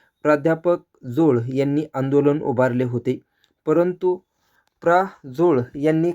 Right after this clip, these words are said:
कधीही गोविंद पर्वच्या देणी देण्याबाबत उल्लेख केला नाही. तेव्हा त्यांचा नेमका काय उद्देश होता,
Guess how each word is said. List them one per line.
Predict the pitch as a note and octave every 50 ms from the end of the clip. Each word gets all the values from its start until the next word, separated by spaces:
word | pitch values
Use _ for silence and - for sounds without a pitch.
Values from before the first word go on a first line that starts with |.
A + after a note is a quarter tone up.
| E3+ -
कधीही | E3 E3 D#3+ F3 F3 E3+ F#3 F3+
गोविंद | E3+ D3+ D#3 D#3+ D3+ E3 E3 D#3+ E3
पर्वच्या | D#3+ - E3 D#3 D3+ D#3 D3+ D3+ D#3+ D#3 D3+ D#3+ - _ _ _
देणी | - C3+ B2+ D3 D3+ D#3 D#3+ E3+ F3 - -
देण्याबाबत | C3 C3 C#3+ C#3 C#3 C#3+ C#3+ C#3+ D3 D3 C#3 D3+ D#3 D#3 _ _
उल्लेख | - D3+ C#3 C#3 C#3 D3 D3+ D3+ _ _
केला | - D3 C3 C3 C#3 D3+
नाही. | D3+ C#3 A2+ A#2+ B2 A#2+ A#2 _ _ _ _ _ _ -
तेव्हा | E3 D#3 D#3+ E3 F3 F#3
त्यांचा | F3+ - E3+ D#3+ D#3 - E3
नेमका | D#3+ D#3 D3+ D3+ D3 D#3 D3+
काय | - - E3 E3+ F3+
उद्देश | - - - C#3+ B2+ A#2+ D3 C#3+ C#3 - -
होता, | D3+ D3+ D3+ A#2+ G#2+